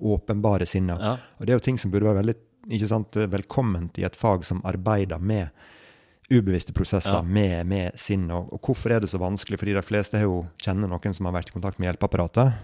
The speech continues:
Speaker 1: men kommer
Speaker 2: Mm.
Speaker 1: tilbake uten å egentlig helt ha fått hjelp, eller, mm, fått noen ting kanskje, men det er fortsatt en lang vei å gå.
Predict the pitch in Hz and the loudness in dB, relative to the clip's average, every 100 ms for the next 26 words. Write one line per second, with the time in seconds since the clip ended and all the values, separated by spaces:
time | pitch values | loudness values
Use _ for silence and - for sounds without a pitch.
0 | - 101 107 95 98 98 95 110 - 104 | -4 0 0 0 2 0 0 -4 -4 -2
1 | 98 95 85 90 95 87 90 - 90 95 | 0 0 -2 -2 -4 -4 -8 -8 -4 -4
2 | 85 80 90 85 - - - _ - 127 | -4 -6 -6 -6 -10 -18 -20 _ -8 -2
3 | 135 139 123 131 113 107 117 101 90 95 | 0 0 0 0 2 2 2 0 0 -2
4 | 92 104 95 110 - 104 - 82 95 95 | 0 -2 0 -2 2 -2 -2 -2 0 4
5 | 95 90 90 87 85 | 4 2 2 0 -2